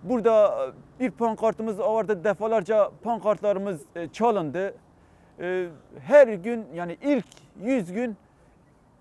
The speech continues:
e, emniyetle bir mücadele halinde bu nöbetimizi sürdürüyorduk. Sadece bir oturma eylemi değildi. Her gün müdahalelerde bulunuyordu, bize zulmediliyordu, bize hakaret edi-, ediyorlardı. Biz bu süreci dedik,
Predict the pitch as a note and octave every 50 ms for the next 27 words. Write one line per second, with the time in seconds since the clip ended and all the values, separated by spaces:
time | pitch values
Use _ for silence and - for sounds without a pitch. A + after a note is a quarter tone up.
0 | _ - C5 - - - _ _ _ _ _ _ _ _ _ _ _ _ _ _
1 | _ _ - - B3 C4 B3+ C4 C4 A#3 - G#3+ A#3 A#3 G#3+ - - - - E3+
2 | F#3 C4 C#4 G#3 G#3 G3+ F#3+ C#3+ G#3+ G#3 A#3+ B3 A#3+ F#3+ F#3 F#3+ F#3 F#3 E3+ -
3 | F3 D#3+ F3 D#3 D3+ D3+ D3 A#2 - C#3 C#3 B2 A#2 G2+ - - C#3 A#2 A2 B2+
4 | A#2 B2 A2+ A2+ A2+ - - G#3+ G#3 F3+ E3 C3+ D#3 C#3 - D#3+ E3+ E3+ E3+ D#3
5 | - D#3+ D3+ F3 F3 D3+ C#3 C3+ C#3 C#3+ C#3 A2 C3 B2 A#2 F#2 A#2 A2+ D3 B3
6 | C#4 B3+ F#3+ D3+ G3 F3 C#3+ - - _ _ _ _ _ _ - F3+ A3+ G#3+ A#3+
7 | A#3 G#3+ G#3+ G3+ G3+ G3 E3+ G#3+ F#3 F3 F3 F3 E3+ E3 E3 E3 E3+ A3 G#3 -
8 | - E3+ F3 F3+ E3+ A3+ A3 G#3 E3 C3+ A#3 A#3 A3+ G#3 F#3+ D#3 D#3 C#3+ C#3 C#3
9 | C3+ C3 C3+ C#3 F#3 G3 - C#3+ D#3+ D#3+ D3 A#3+ G#3+ E3 D#3+ F3 - - G#3+ A#3
10 | A3 - F3 C#3 B2+ D3 - _ - E3 E3 C#3 D#3 D3 C3 C3 C3+ B2+ B2 C#3
11 | G3 G#3+ F#3+ _ _ _ - _ _ _ _ _ _ _ _ _ _ _ _ _
12 | _ - F#3 C4 C#4 B3 F#3 E3+ - - - _ _ _ - - F#3+ C4+ C4+ -
13 | - B3+ A#3 G#3+ E3+ E3 G#3+ G#3 G3 - - _ _ _ _ _ - - E3 A3+
14 | G#3+ A3 -